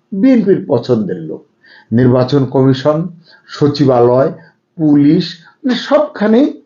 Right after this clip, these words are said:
বিএনপির প্রভাব", এটি তারা বলছে। এই বক্তব্য দিয়ে জামাত আসলে ইউনূস সরকারের কাছে এক ধরনের প্রি ইলেকশন অ্যাডমিনিস্ট্রেটিভ রিফর্মের দাবি তুলেছে, এটি আমার কাছে মনে হয়েছে।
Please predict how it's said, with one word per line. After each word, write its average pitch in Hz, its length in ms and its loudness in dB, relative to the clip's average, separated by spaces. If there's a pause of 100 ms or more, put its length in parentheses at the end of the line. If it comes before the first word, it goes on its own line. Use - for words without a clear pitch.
বিএনপির 190 640 0
প্রভাব", 123 420 -2
এটি 104 200 -6
তারা 90 220 -8
বলছে। - 440 -16 (760)
এই 254 140 4
বক্তব্য 240 560 0
দিয়ে 277 200 0
জামাত 160 420 0
আসলে 226 360 -2
ইউনূস 123 440 -2
সরকারের 214 460 0
কাছে 220 400 0 (580)
এক 170 360 2
ধরনের 208 500 0 (840)
প্রি 247 360 4
ইলেকশন 240 840 0 (200)
অ্যাডমিনিস্ট্রেটিভ 185 1000 0
রিফর্মের 185 680 0
দাবি 117 320 -2
তুলেছে, 131 460 0 (360)
এটি 233 200 0
আমার 117 240 0
কাছে 98 220 -10
মনে 80 260 -12
হয়েছে। - 460 -20